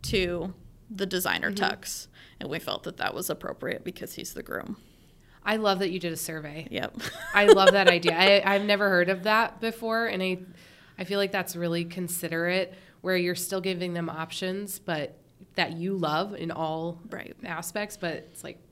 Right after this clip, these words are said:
Speaker 2: you guys all agree. <laughs> So I wanna bring up another point you just made, which I so appreciate you making,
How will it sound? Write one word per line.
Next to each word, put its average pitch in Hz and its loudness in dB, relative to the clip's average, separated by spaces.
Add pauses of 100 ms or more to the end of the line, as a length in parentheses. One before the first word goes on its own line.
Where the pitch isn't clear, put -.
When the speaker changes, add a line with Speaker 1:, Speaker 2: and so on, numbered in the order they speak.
(500)
Speaker 2:
you 190 0
guys 175 0
all 160 -4
agree. 165 -4
<laughs> - -20 (480)
So - 2
I 240 8
wanna 254 6
bring 226 2
up 190 2
another 175 2
point 175 -4
you 175 0
just 165 -2
made, 151 -4
which 165 -6 (140)
I 156 0
so 202 4
appreciate 175 -2
you 156 -8
making, 156 -6